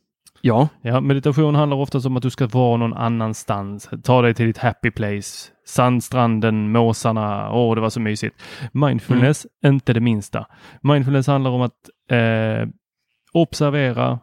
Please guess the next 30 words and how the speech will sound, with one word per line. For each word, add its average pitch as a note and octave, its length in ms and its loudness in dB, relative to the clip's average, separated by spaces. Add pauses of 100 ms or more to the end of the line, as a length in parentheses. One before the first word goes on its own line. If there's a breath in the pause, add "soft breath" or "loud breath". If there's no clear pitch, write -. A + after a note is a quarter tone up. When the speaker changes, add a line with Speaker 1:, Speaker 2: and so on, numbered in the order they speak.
(340)
Speaker 2:
eh, A#2 640 -2
dina C3 360 2
olika B2+ 360 2
sinnen. A#2 380 0
Det A2+ 80 -2
kan A2 120 -4
vara A2+ 100 0
allt G#2+ 140 -4
från, G#2+ 460 -6
eh, G#2 260 -6
ljud, A2+ 540 0 (380 soft breath)
syn, A#2 580 0 (200)
smak, A#2 680 -2 (240)
doft, - 640 -2 (320)
lukt, - 580 -2 (680 loud breath)
eh, A2+ 720 0 (760)
känsel. A#2 680 0 (360)
Eh, G#2+ 600 0
oftast A#2 680 -2
när A#2 100 2
man A2 200 0
börjar A#2+ 380 4
med A2 100 0
mindfulness A2+ 460 -2
så A2+ 100 -6
sätter A2+ 220 -4
man A2 120 0
igång A2 320 0
med G#2 180 -2
de G#2+ 140 -6